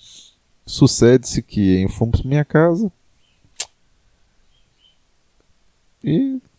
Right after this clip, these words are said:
é isso aí. Fiz meu amigo virar meu sobrinho. E depois eu contei pra ele, né, cara? Obviamente.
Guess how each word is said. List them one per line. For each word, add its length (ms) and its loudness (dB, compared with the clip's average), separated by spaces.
é 120 2
isso 200 2
aí. 240 4
Fiz 220 0
meu 160 0
amigo 300 4
virar 160 4
meu 140 0
sobrinho. 500 -2
E 60 -4
depois 360 4
eu 60 2
contei 440 4
pra 220 2
ele, 240 2
né, 200 -2
cara? 300 2
Obviamente. 840 0